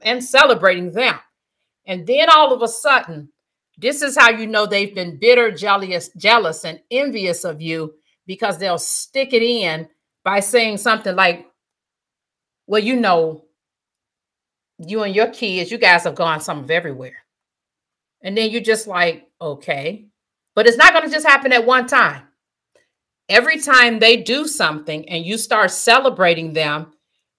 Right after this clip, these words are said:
you're going to know that there's bitterness, resentment, and jealousy and envy there, because they're going to say that every single time that you celebrate their accomplishments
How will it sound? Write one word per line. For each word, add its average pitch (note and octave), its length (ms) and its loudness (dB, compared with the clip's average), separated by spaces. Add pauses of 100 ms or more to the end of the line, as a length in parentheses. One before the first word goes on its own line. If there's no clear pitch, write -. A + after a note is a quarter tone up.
you're A#3 200 -4
going C4 280 2
to B3+ 120 0
know A3+ 220 4
that G3 200 -4
there's F#3 300 -2
bitterness, B3 800 6
resentment, G3+ 720 -4
and D#3 160 -10
jealousy G3+ 640 0
and D#3+ 160 -10
envy A#3 320 0
there, D3+ 500 -6 (1000)
because G3+ 320 -2
they're G#3+ 160 -2
going G#3+ 260 -4
to G#3 120 -6
say G#3 300 -2
that F#3 300 -2 (720)
every F3+ 400 0
single D#3 400 -8
time A2+ 300 -12 (920)
that F#3+ 300 -2
you G#3 100 -8
celebrate F#3 800 2
their G3+ 220 2
accomplishments F3+ 1000 -4